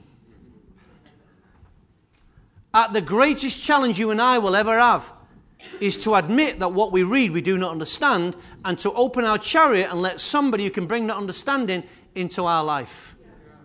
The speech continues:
Now let me give you another challenge on top of that.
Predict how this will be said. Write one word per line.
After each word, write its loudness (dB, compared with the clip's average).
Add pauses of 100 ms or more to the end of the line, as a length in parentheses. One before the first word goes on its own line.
(1200)
Now 0
let 2
me 0
give -4
you 0
another -2
challenge -2
on -4
top -4
of -4
that. -4